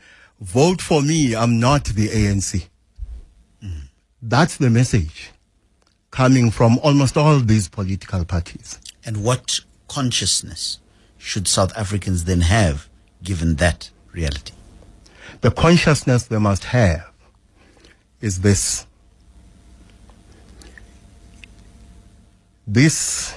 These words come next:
Speaker 1: election, like the one before, is going to be a non-event, but an important non-event. Therefore, go out and vote in your millions. Because by voting in this non-event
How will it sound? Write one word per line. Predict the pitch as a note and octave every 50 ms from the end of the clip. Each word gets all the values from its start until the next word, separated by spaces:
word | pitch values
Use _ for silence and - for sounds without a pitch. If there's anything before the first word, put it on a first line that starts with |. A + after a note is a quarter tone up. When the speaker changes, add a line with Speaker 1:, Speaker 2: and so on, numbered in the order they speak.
| - _ _ _ _ _ _ _
Speaker 1:
election, | - G#2+ G2+ G2+ G#2+ A2 - - - - F#2 D#2+ F2 F#2+ - _ -
like | A2 G#2+ G#2 G2
the | - G#2 G2
one | F#2+ G2+ G#2+ G#2+ G#2
before, | - - F2 - - F#2+ E2+ - - _ _ _ _ _ _ _ _ _ _ _ _ - _ _ - _ _ _ _ _ _ _ _ _
is | - G#2 F#2
going | - G#2 G#2+ A2+ A2
to | - A#2+
be | G#2 G#2
a | G2 F#2+
non-event, | F#2 F#2+ G2+ G2+ G#2 G#2 F#2+ E2+ F2 F2 G2+ A#2 B2+ - - _
but | - G#2 G2+ F#2+
an | - G2+ G2+
important | G2 F#2 F2 - - A#2 A2 - - A2 G2+ F#2 G#2
non-event. | F#2+ F#2+ G2 G2 F#2+ F2+ F2 F2 E2+ F2 F2 F2 - - - - - - - - -
Therefore, | G#2 G#2 G#2+ A2 G2+ - - - G2+ G2 G2 F#2 - _ _ _
go | - A#2 A#2+ C3+ C#3+ D3 - -
out | C3 B2+ B2 B2 A#2+ - -
and | A#2 G#2+ G2+
vote | F2+ F2+ G2 G#2 G#2+ G2+ - -
in | A2 G#2
your | G2+ F#2+ F2
millions. | F2 F2+ F#2+ A2+ C3 B2 A2 F#2 D#2 - _ - - - - _ _ _ _ _ _ _ _ _ _ _ _ - - - _ - - - _ _ _
Because | - - - - - - G3 F3 - - - - - - - - -
by | - B2 B2 B2
voting | A#2+ G#2 F2+ A2+ C#3+ F3+ F#3+ - - - A2+ D#2 D2 - _ _ _ _
in | C#3 C3+ C3 B2
this | A2+ D#3 G#3 - -
non-event | C#3 A2 G#2+ G#2+ G#2 F#2 D#2 E2 D2+ D2 - _ _